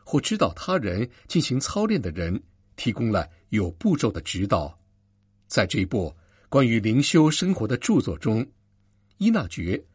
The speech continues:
还加入了具体的引导，如何省察良心，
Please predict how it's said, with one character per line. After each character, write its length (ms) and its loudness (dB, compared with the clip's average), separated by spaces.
还 180 -2
加 200 -4
入 160 2
了 180 -2
具 220 4
体 160 -6
的 80 -4
引 340 0
导， 300 -2
如 240 2
何 420 -2
省 300 -2
察 240 -6
良 280 -4
心， 400 2